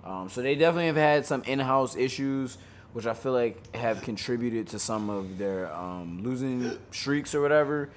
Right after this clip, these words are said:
Not really streaks per se, but just some of their, like, lack of wins, if you will. Um, but, uh, these next series can get them in a really good position. Like,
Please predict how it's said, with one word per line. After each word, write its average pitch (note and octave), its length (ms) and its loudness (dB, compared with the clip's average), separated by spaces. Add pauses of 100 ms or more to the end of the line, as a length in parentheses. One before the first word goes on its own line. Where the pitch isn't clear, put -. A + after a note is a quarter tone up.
(120)
Not G3 160 8
really E3+ 160 6
streaks D#3 440 -4
per E3 140 -2
se, E3 280 6
but B2 160 2
just B2 260 0
some C#3+ 220 2
of C3 140 2
their, B2 220 6
like, A2 360 0 (720)
lack C#3+ 280 8
of A#2 140 0
wins, F2+ 540 -6
if F#2 180 -10
you F2 80 -10
will. D#2+ 420 -10
Um, E2+ 460 -10 (260)
but, G#2+ 140 -6 (240)
uh, F#2 360 -4
these C3+ 200 -4
next C#3+ 240 0
series C#3+ 400 0 (280)
can G#2+ 380 -4
get F3+ 240 4
them F#3+ 140 0
in F3+ 180 0
a F3+ 80 4
really C3 420 0
good C#3+ 200 2
position. A#2 440 -2
Like, A2+ 240 -2